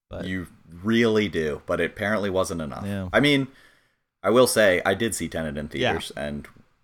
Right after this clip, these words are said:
Speaker 2: it was not Christopher Nolan's best film. Maybe if he released an Interstellar.
Speaker 1: Hmm. I still probably
Speaker 2: Or
Speaker 1: wouldn't have gone to see it.
Speaker 2: Uh, yeah, but I think more people would have.
Speaker 1: Yeah.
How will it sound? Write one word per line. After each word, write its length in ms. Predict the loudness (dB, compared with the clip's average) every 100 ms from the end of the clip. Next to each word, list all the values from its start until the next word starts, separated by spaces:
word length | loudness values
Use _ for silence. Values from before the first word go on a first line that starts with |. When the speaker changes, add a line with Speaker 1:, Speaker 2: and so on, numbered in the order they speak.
| _ -4
Speaker 2:
it 160 | -2 0
was 220 | 0 0
not 340 | 0 0 -2 _ _
Christopher 360 | -14 -12 -8 -8
Nolan's 320 | -6 -8 -8
best 320 | -2 -2 -2
film. 280 | -10 -10 -10 -10
Maybe 320 | 0 2 4 2
if 120 | 4
he 180 | 2 2
released 440 | 2 2 0 0
an 120 | 0
Interstellar. 640 | 0 -2 -4 -2 -2 -2 -6
Speaker 1:
Hmm. 260 | -8 -12 -14 -18 _ _ _ _ _ _ -6
I 80 | -2
still 200 | 2 6
probably 240 | 6 6
Speaker 2:
Or 20 |
Speaker 1:
wouldn't 140 | 4 0
have 60 |
gone 140 | 0 0
to 60 |
see 200 | -2 -4
it. 120 | -4 -6 _ _ _ _ _ _ _ _ _ _ _ _ _ _ _ _ 2
Speaker 2:
Uh, 560 | 6 8 8 6 4 -2 -10
yeah, 200 | 2 4
but 120 | 4
I 60 | 2
think 180 | 0 -2
more 180 | -2 -2
people 340 | -4 -6 -6
would 140 | -4
have. 180 | -4 -4
Speaker 1:
Yeah. 260 | -2 -4